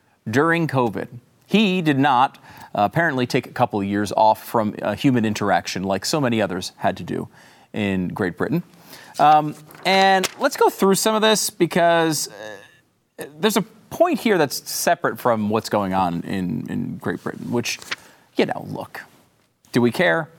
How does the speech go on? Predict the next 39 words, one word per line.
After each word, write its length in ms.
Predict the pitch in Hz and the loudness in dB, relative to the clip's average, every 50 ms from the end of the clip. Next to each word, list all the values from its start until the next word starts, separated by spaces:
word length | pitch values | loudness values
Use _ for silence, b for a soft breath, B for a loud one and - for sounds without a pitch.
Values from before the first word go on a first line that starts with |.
| - | -10
Sure, 300 | - - - 180 151 107 | -6 -2 0 0 0 0
we 120 | 90 113 117 | 0 -4 -4
care 240 | - - 113 104 | -2 0 0 0
because 280 | 98 107 - 107 104 - | 0 -2 -4 -4 -2 0
we 80 | 127 123 | 0 0
love 240 | 104 92 101 - | 0 -2 -4 -6
them. 180 | - - - 101 101 | -10 -14 -14 -6 -2
They're 200 | 120 123 123 117 | 2 4 4 6
our 140 | 113 110 107 | 6 6 6
allies. 460 | 104 101 92 90 90 - - - 123 | 4 4 2 2 -2 -4 -4 -2 0
They're 140 | 185 202 170 | 2 2 4
our 140 | 165 170 | 4 4
oldest 340 | 196 226 220 170 139 113 - | 4 4 4 2 0 0 2
allies 640 | 139 127 110 98 - - - 73 - - - - - | 2 2 2 0 -2 -4 -6 -6 -6 -6 -6 -6 -4
and 260 | 107 104 101 107 104 | -4 -4 -4 -2 0
also 460 | - 147 147 - - 123 113 107 101 - B B B B | 2 2 2 2 0 -2 -2 -2 -4 -8 B B B B
a 80 | - | -2
really 180 | 151 196 180 135 | 0 2 2 2
old 140 | 127 127 117 | 2 4 4
enemy 340 | 120 120 131 113 92 - - B B | 2 2 2 0 -4 -6 -12 B B
<laughs> 100 | B B | B B
as 340 | 123 113 120 - 123 120 | 0 0 0 -2 -2 -2
well, 140 | 135 123 98 | 0 2 2
our 140 | 95 98 101 | 2 2 0
oldest 200 | 113 120 123 117 | -2 -2 -4 -4
enemy 320 | 107 117 131 120 120 113 | -4 -2 0 0 0 -2
and 160 | 76 90 101 101 | -2 -2 -2 -2
our 100 | 95 90 | -2 -2
oldest 260 | 92 92 92 92 - | -4 -4 -6 -4 -4
allies. 280 | 90 87 92 104 - - B B B B B B | -4 -4 -4 -8 -10 -14 B B B B B B
Um, 160 | B 160 147 - B B B B - | B 2 2 0 B B B B 0
but 320 | - - - - - - _ _ _ _ | 0 0 0 -2 -8 -20 _ _ _ _
there 440 | 147 175 202 208 214 285 359 359 339 | -10 -8 -6 -2 0 2 4 4 6
are, 100 | 311 294 | 4 4
they, 160 | 247 302 302 | 4 2 2
we 140 | 294 285 269 | 4 4 4
have 80 | 240 190 | 4 4
that 160 | 185 160 139 | 2 0 0
n-, 220 | 127 147 139 131 | 0 -2 -2 -2